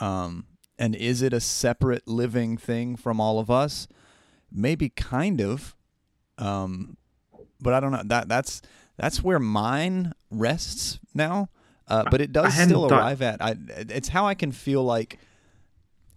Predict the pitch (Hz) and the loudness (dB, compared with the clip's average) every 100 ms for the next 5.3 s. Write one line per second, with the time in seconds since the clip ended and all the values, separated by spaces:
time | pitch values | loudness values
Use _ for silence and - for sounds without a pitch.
0 | _ 123 - 165 160 170 127 117 - 127 | _ -6 -2 -2 -2 -2 -4 -4 -6 -2
1 | 120 113 110 - _ - - - 104 107 | -2 -2 -4 -8 _ -14 -8 -4 -2 -2
2 | 101 90 - - 90 87 87 92 92 98 | -4 -8 -12 -10 -8 -6 -6 -6 -8 -8
3 | - 101 101 101 92 90 82 92 90 92 | -6 -4 -4 -6 -4 -4 -4 -4 -2 -4
4 | 95 - 110 113 120 104 98 101 107 101 | -6 -4 -2 0 -2 -4 -4 -4 -2 -2
5 | 95 98 | -2 -4